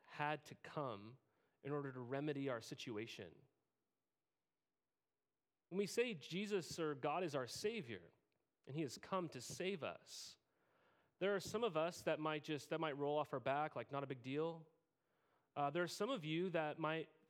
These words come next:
find that offensive. But for those of us who realize our need, that's amazing news. And even this morning, I was thinking about this as we were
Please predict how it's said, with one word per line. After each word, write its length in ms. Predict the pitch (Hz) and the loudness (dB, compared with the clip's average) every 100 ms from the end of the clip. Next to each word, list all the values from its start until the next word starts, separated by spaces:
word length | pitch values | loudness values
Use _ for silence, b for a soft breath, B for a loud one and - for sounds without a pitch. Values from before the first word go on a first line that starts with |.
| _ | _
find 240 | - 160 170 | 2 2 4
that 100 | 160 | 0
offensive. 560 | 156 220 214 120 85 - - - _ _ _ _ _ _ b b b | 0 -4 -2 -2 -4 -8 -20 -20 _ _ _ _ _ _ b b b
But 120 | 202 | -2
for 100 | 196 | 2
those 260 | 185 208 226 | 4 4 4
of 120 | 196 | 2
us 240 | 165 196 - | 4 2 0
who 120 | 175 | 0
realize 540 | 139 147 165 170 165 | 2 4 4 2 0
our 220 | - 143 | 0 0
need, 420 | 135 120 127 170 196 - _ _ _ _ _ _ _ | 0 -2 -2 -2 -4 -14 _ _ _ _ _ _ _
that's 140 | 165 165 | -6 -2
amazing 580 | 143 135 156 139 117 117 | 0 0 0 -2 -4 -4
news. 540 | 127 78 - - - _ _ _ _ _ _ _ _ _ b b b - | -6 -8 -12 -14 -14 _ _ _ _ _ _ _ _ _ b b b 0
And 160 | 190 202 | 2 4
even 180 | 240 | 2
this 220 | 247 - 190 | 0 0 0
morning, 380 | 190 220 175 165 | 2 2 2 2
I 60 | |
was 120 | 165 | 0
thinking 240 | - 202 185 | -2 0 2
about 140 | 139 | 2
this 200 | 147 143 | 0 -2
as 120 | 151 | -2
we 100 | 147 | -2
were 280 | 151 143 131 | 0 0 -2